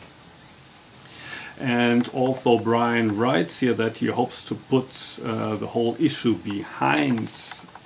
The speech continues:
us, um, it seems that basically we're still stuck where we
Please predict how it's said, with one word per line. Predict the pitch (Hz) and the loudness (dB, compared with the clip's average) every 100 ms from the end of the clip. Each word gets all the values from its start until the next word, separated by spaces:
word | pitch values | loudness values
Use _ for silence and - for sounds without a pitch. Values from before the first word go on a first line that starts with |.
| - | -8
us, | 110 - - - - - | -6 -6 -10 -8 -8 -6
um, | 117 120 - - - | -4 -4 -6 -8 -2
it | 143 135 | 0 6
seems | 214 208 | 8 8
that | 147 127 | 6 6
basically | 135 143 131 120 | 6 6 4 4
we're | 113 113 | 6 4
still | - - 120 | 2 2 2
stuck | 110 - - 127 107 - | 2 -2 0 2 2 -4
where | - 107 104 | -2 0 2
we | 104 104 101 101 | 2 2 2 0